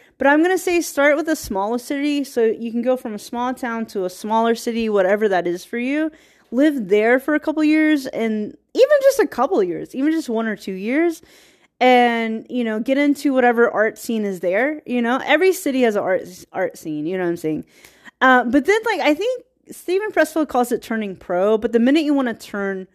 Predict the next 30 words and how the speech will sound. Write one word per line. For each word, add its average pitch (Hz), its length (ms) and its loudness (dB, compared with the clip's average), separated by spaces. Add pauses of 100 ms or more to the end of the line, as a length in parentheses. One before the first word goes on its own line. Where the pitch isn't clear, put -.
(440)
pro, 302 640 2 (1080)
like, 233 360 4
then 233 180 6
go 208 160 2
to 180 80 0
Los 160 240 -8
Angeles. 113 400 -14 (520)
Uh, 277 340 6
and 285 300 0
the 311 120 0
other 415 180 -2
thing 403 140 -8
I 381 40 -4
wanna 339 180 -2
say 294 280 -4
was 240 460 2
just, 247 300 -10
like, - 260 -6
um, 233 460 4
I 285 100 2
think 349 180 -2
some, 269 380 -2 (520)
like, 262 220 2
me, 311 380 2
me 285 220 4
too, 277 260 -2
I 202 200 0
was 240 160 0
doing 285 200 0
this. 294 220 -4